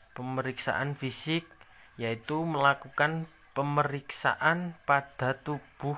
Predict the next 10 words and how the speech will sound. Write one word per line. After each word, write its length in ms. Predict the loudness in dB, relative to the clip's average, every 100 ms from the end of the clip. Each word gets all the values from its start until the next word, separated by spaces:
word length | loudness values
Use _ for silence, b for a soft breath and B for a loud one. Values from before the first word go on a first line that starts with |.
| -6
individu. 840 | -8 -6 -6 -8 -8 -10 -10 -6 -6 -6 _ _ _ _ _ -20 -20 -4
E. 400 | 0 0 -2 -6 -8
Pengelolaan 720 | -4 0 6 6 6 4 0
data. 720 | -2 -10 0 6 8 8 4 0 -18 B B B B B B
Yang 240 | -4 -4
pertama 560 | 0 0 4 4 6 4
yaitu 320 | 4 0 -2
klasifikasi 1400 | 2 4 4 -2 -6 -6 -4 -8 2 2 2 -2 -4 -2
data 560 | -4 -4 2 4 6
atau 480 | 2 0 2 4 4